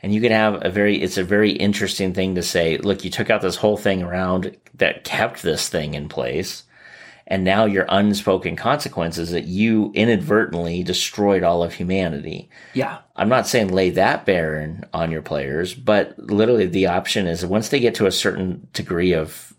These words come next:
Speaker 1: uh, finesse and stuff, they could be strong enough to topple the world accidentally.
Speaker 2: Yeah.
Speaker 1: So it's a good thing to think about in terms of consequences. Uh, sorry, consequences. It's a good thing to think about in terms of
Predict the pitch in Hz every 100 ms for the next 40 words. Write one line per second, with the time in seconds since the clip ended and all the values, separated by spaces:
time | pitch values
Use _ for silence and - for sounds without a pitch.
0 | - 80 73 - 85 95 104 - - -
1 | 71 - 107 - - 131 90 107 104 92
2 | 90 - _ _ _ _ _ _ - -
3 | 110 147 90 67 - - - 110 - 87
4 | 80 110 101 87 - _ - 90 - -
5 | 82 87 110 - - - _ _ 131 151
6 | - _ _ _ _ - 120 104 104 101
7 | - 104 104 147 175 160 117 - 110 107
8 | 92 85 85 95 85 85 - 85 85 -
9 | 80 82 78 78 80 - 92 85 82 -
10 | - - 78 - 69 - - 65 - -
11 | _ - 156 147 123 123 107 98 90 87
12 | 104 90 82